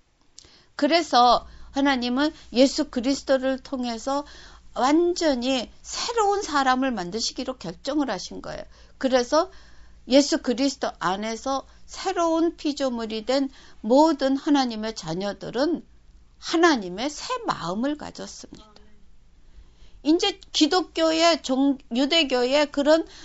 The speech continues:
종교적인 형식으로서 소나 그런 비-,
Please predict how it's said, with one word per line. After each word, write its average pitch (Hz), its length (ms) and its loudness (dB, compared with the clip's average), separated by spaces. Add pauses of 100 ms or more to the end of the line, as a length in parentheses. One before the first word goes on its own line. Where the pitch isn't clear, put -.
(160)
종교적인 302 800 4
형식으로서 285 1000 -2 (220)
소나 277 720 2 (240)
그런 277 260 6
비-, 285 160 2